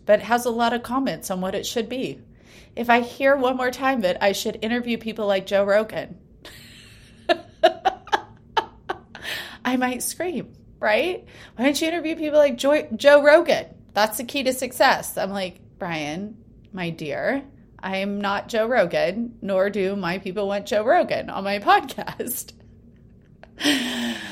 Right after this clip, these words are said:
But notice, ladies, that if you let that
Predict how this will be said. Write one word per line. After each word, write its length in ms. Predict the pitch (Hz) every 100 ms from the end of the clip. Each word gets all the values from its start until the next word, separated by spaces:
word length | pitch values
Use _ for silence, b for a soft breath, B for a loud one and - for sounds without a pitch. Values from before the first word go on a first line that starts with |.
| B B
But 320 | 240 330 330 - - -
notice, 520 | 302 349 403 359 -
ladies, 460 | 190 165 - 226 -
that 360 | 269 262 - - - - - - - - - -
if 260 | 302 277
you 220 | 269 339 370
let 320 | 370 339 226
that 600 | 262 226 226 294 302 -